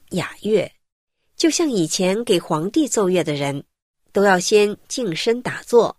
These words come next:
把自己的德行修炼到一个良善的状态，奏出来的音乐才会有力量。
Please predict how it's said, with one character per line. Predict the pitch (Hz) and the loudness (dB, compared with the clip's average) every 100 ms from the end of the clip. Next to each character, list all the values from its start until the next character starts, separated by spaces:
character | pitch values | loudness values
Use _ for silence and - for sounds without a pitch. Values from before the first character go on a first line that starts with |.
| _ _ _ _ _ - | _ _ _ _ _ -4
把 | 214 | -2
自 | - 339 | 0 -2
己 | 214 | 0
的 | 160 160 | -2 0
德 | 170 202 | 0 0
行 | - 175 185 208 | 0 0 0 -2
修 | - 226 | -2 0
炼 | 220 202 | 2 2
到 | 185 | 2
一 | 170 165 | 0 0
个 | 190 185 | 0 2
良 | 160 151 | 0 -2
善 | - 339 285 | -2 -2 -2
的 | 151 | -4
状 | 175 123 | -4 -6
态， | - 147 123 _ _ _ _ _ | -6 -6 -6 _ _ _ _ _
奏 | - 262 | 0 0
出 | - 185 | 0 -2
来 | 143 | -2
的 | 160 | -2
音 | 202 233 | -4 -4
乐 | 254 196 151 - _ _ _ | 0 0 0 -8 _ _ _
才 | - 180 185 | -8 -4 -2
会 | 311 285 | 0 0
有 | 156 | 0
力 | 160 160 | 0 0
量。 | 151 156 - | 0 -2 -4